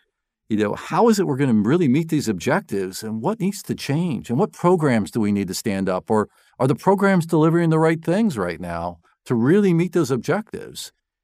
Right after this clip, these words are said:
And if you really start looking at it through that lens, it will start driving. And by the way, these governance boards, in my view, they're the ones putting forward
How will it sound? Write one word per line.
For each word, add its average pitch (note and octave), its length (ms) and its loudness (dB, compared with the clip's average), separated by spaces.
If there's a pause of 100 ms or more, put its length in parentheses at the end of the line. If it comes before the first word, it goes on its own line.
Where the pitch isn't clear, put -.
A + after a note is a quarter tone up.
(160)
And B2+ 160 0
if C3+ 160 -2
you D3+ 80 -2
really A3+ 160 0
start F#3+ 400 -2
looking D#3+ 340 2
at D3 120 2
it B2 100 -4
through C#3 140 -4
that A#2+ 260 -2
lens, D#3 640 -2
it D3 140 2
will C#3 320 0
start C#3+ 340 -6
driving. A2+ 880 0
And C3 320 2
by E3+ 160 4
the G3 100 2
way, F#3+ 320 0
these G#2 220 -4
governance E3+ 440 0
boards, G#2+ 580 0 (500)
in A2 160 2
my F3 220 4
view, G#2+ 400 0
they're C#3 260 4
the G#3 100 6
ones E3+ 320 2
putting E3+ 300 -2
forward A2 720 2